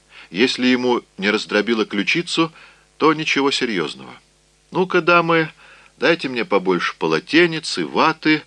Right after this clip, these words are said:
если у вас есть, а также коньяку». Ред взял у Скарлетт лампу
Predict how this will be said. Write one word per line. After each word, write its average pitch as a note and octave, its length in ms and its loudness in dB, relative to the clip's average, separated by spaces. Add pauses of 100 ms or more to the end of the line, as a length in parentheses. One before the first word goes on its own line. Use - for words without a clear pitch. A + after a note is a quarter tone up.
(320)
если C3 400 -4
у B2+ 140 -2
вас B2+ 280 -2
есть, A2+ 420 -4
а - 100 -12
также B2 440 -2
коньяку». B2 960 -4 (1200)
Ред F2+ 320 2
взял E2+ 280 0
у E2 40 -8
Скарлетт D#2+ 500 -2
лампу G#2 400 -4